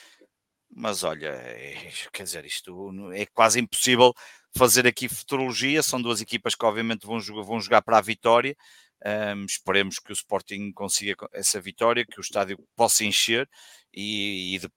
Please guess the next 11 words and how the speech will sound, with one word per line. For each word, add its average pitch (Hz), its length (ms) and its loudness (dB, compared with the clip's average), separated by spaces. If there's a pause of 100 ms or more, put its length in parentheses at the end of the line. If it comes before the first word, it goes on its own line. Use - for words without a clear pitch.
para 117 200 4
nos 117 200 -2
dar 123 220 10
tempo 131 320 2
a 139 60 2
depois 120 240 -4
preparar 120 420 4
também 123 220 -2
com 123 240 -2
alguma 120 340 0
calma 123 400 4